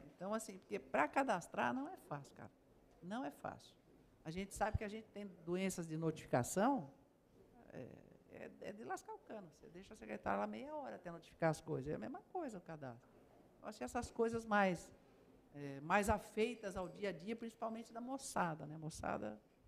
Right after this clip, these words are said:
vai bem disso aí. Eu que já sou mais idosa, já não vou muito bem disso aí. Mesmo assim, eu tenho os aplicativos, né?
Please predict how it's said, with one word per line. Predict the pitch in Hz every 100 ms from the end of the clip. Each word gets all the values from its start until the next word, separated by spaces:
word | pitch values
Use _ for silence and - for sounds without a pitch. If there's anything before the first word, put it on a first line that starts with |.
| - - -
vai | 160 165
bem | 175 180
disso | 180 -
aí. | 104 123 -
Eu | 190
que | 190
já | 190 190 -
sou | - 165
mais | 156 156
idosa, | 147 151 170 196
já | 208
não | 196
vou | 202 214
muito | 202 -
bem | 190 170
disso | 170 -
aí. | 160
Mesmo | 190 233
assim, | 262 -
eu | 269
tenho | 254
os | 247
aplicativos, | 311 - - - - 156 - - - 262 - - - - -
né? | 180